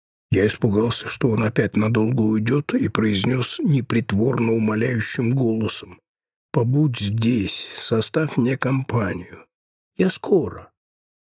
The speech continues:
Пожалуйста, не делай ничего такого, что может тебе навредить. Иди сюда, поиграем в твои игрушки. Дедушка не хочет оставаться один". Зря я старался. Его нельзя было удержать.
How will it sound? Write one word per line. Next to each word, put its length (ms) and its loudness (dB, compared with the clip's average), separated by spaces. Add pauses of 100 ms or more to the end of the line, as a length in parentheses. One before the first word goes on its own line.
(120)
Пожалуйста, 640 0
не 140 2
делай 340 2
ничего 460 0
такого, 560 0
что 220 0
может 420 0
тебе 240 2
навредить. 800 0 (340)
Иди 240 4
сюда, 320 -2
поиграем 540 2
в 80 -6
твои 360 2
игрушки. 540 -2
Дедушка 440 0
не 120 4
хочет 400 -2
оставаться 680 0
один". 440 -4 (680)
Зря 340 -2
я 40 -4
старался. 680 -6 (440)
Его 160 2
нельзя 400 2
было 200 -4
удержать. 840 -4